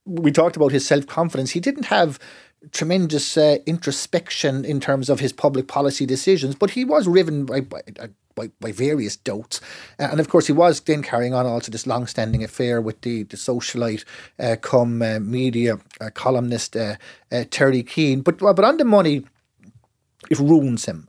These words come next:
I mean, he lives the last few years of his life, uh, almost a recluse, uh, in Abbeville. He's, he's, he, he's diagnosed with, uh, with cancer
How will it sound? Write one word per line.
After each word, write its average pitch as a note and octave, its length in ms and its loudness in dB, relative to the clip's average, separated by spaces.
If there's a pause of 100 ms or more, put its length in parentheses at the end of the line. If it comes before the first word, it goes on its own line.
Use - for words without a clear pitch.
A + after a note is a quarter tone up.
I C3 80 -6
mean, B2+ 160 -2
he C#3 160 2
lives C#3 260 2
the C#3 80 2
last C#3 320 4
few B2+ 200 -2
years B2 240 0
of A#2 60 -6
his A#2 120 -4
life, A#2+ 320 0
uh, F#2 120 -14 (440)
almost C3 400 2
a A#2 60 -4
recluse, G#2+ 560 -6 (360)
uh, B2 160 0
in A#2 140 -4
Abbeville. A#2 380 2
He's, C3 220 -2
he's, C#3+ 260 -2
he, B2+ 240 -8
he's B2+ 120 -2
diagnosed C#3+ 500 2
with, A#2 200 -4
uh, A2+ 120 -2
with G#2 160 -10
cancer C3+ 500 0